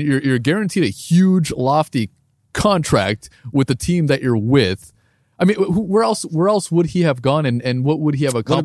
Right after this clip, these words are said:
Speaker 1: accomplished
Speaker 2: two contracts ago or one
Speaker 1: anywhere else?
Speaker 2: contract ago?
Speaker 1: You know, I mean,
Speaker 2: Would have been his last contract.
Speaker 1: I don't,
Speaker 2: Probably
Speaker 1: I don't,
Speaker 2: after, yeah,
Speaker 1: I don't
Speaker 2: I mean,
Speaker 1: blame him.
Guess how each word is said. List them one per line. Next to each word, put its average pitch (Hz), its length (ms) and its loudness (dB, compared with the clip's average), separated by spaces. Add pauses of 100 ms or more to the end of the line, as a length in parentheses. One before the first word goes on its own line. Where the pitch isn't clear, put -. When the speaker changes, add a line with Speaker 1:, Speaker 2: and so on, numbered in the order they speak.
Speaker 1:
accomplished 123 140 0
Speaker 2:
two 175 120 0
contracts 160 540 -4
ago 180 240 -2
or - 40 0
one 143 80 2
Speaker 1:
anywhere 139 300 2
else? 170 160 2
Speaker 2:
contract 175 200 -2
ago? 180 320 -2
Speaker 1:
You 139 80 2
know, 131 40 2
I 139 40 0
mean, 175 240 -2 (180)
Speaker 2:
Would 156 120 -2
have - 20 -2
been 156 100 0
his 139 100 -2
last 151 280 -2
contract. 165 480 -4
Speaker 1:
I 170 40 0
don't, 151 60 2
Speaker 2:
Probably 143 140 0
Speaker 1:
I - 20 2
don't, 139 180 -2
Speaker 2:
after, 120 160 -20
yeah, 131 140 -4
Speaker 1:
I - 40 -2
don't - 80 0
Speaker 2:
I - 40 2
mean, 233 80 0
Speaker 1:
blame 113 160 0
him. 190 160 -4